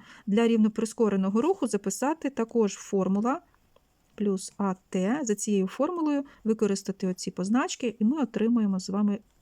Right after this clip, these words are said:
рівняння для швидкості нашого провідника. В нульове — це мінус два плюс два Т. Ми можемо її сюди підставити. Давайте для цього спочатку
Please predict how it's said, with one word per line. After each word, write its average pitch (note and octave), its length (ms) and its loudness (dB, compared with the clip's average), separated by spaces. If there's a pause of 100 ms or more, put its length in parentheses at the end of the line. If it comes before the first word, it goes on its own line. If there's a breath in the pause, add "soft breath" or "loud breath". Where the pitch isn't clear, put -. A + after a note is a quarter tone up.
рівняння G3+ 720 0
для G#3+ 220 0 (300 loud breath)
швидкості A3+ 800 -2
нашого A3+ 400 0
провідника. G#3 720 0 (280 loud breath)
В A#3+ 180 2
нульове — G3+ 360 4
це - 160 -2
мінус G#3+ 320 4
два F#3 380 -4 (880)
плюс A3 440 0 (100)
два F#3+ 580 0 (420)
Т. F#3 260 0 (320 soft breath)
Ми A#3+ 180 4
можемо B3 360 4
її G3+ 220 0
сюди G#3+ 280 -2
підставити. F3 600 -6
Давайте A3+ 320 0
для G3+ 140 2
цього G#3 240 -2
спочатку - 520 -4